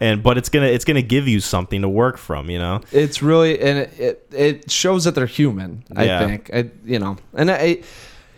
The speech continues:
Speaker 2: yeah, it fits in with the mold of what he was writing and what he was going for. I, I still think that they're, I don't know. I, it just, he's getting, Wes Anderson's getting, like, authentic, like, pretty authentic.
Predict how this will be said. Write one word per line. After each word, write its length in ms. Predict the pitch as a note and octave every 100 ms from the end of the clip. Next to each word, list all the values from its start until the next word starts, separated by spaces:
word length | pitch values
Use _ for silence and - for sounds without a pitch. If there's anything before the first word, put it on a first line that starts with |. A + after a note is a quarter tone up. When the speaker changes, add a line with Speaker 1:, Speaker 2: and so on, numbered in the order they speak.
| -
Speaker 2:
yeah, 160 | F#3 F#3+
it 320 | D#3 G3+ G#3
fits 320 | A3+ A3 -
in 140 | G3+ F#3
with 120 | D#3+
the 60 |
mold 340 | A#2+ A#2 A2+ G#2+
of 80 | G#2
what 140 | A2
he 160 | G#2 A#2+
was 180 | A2
writing 380 | G2+ G#2+ G#2+ G#2+
and 80 | G#2
what 140 | G#2 F#2
he 120 | A2+
was 200 | G#2+ F#2+
going 240 | F#2+ G2
for. 320 | G2 G#2 G#2+
I, 100 | G2 C#3
I 140 | B2+ C3
still 340 | - - F3+
think 240 | E3+ C#3
that 140 | C3+ A#2
they're, 440 | A#2+ A#2 A2 - _ - - - - - _ _ - - - - _ -
I 120 | - B2
don't 100 | G#2+
know. 160 | F#2+ -
I, 200 | C#3 C#3 - - - -
it 40 |
just, 320 | D3+ G#3 - - _ _
he's 220 | C3 D3+ D3
getting, 380 | F3 D#3 C#3+ - -
Wes 300 | C3+ D#3+ -
Anderson's 380 | C#3+ C#3 C#3+ B2
getting, 220 | B2+ A2
like, 200 | G#2+ - _ _ _ _ _ _ _ _
authentic, 720 | A#2 A#2 - A#2 A2+ C3+ - - _ _ _ -
like, 120 | G2 - -
pretty 280 | - C3+ C3+
authentic. 680 | B2+ C3+ C3+ C#3 C3 -